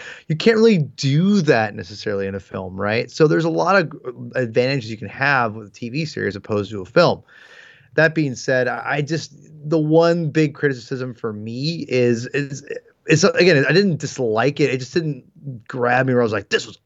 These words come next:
awesome." It, it, I was like, "Oh, that was cool. That was fun." And I think that's what kinda sums up a lot of my feelings towards the latter half of this ep-, show. I think that the,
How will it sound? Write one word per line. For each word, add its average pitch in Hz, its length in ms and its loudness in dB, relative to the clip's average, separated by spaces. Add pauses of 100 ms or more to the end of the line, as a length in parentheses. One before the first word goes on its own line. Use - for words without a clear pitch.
(160)
awesome." 185 400 2 (220)
It, 170 420 0
it, - 20 -10
I 180 120 0
was 180 120 0
like, 180 140 -4
"Oh, 240 160 2
that 123 80 -6
was 147 180 -4
cool. 190 220 -2
That 110 180 -4
was 120 160 -2
fun." 113 300 -2 (500)
And 160 80 2
I 160 60 2
think 175 320 -2
that's 151 400 0
what 151 140 -6
kinda 139 200 -4
sums 131 460 -6
up 120 240 0 (100)
a 113 80 -4
lot 110 320 0
of 110 200 -2
my 107 160 -4
feelings 117 340 -6
towards 104 180 -4
the 98 60 -8
latter 113 260 0
half 120 220 2
of 123 60 -6
this 120 180 -6
ep-, 117 240 -6
show. 123 480 2 (420)
I 135 80 0
think 151 340 0
that 123 360 2 (380)
the, 131 520 -6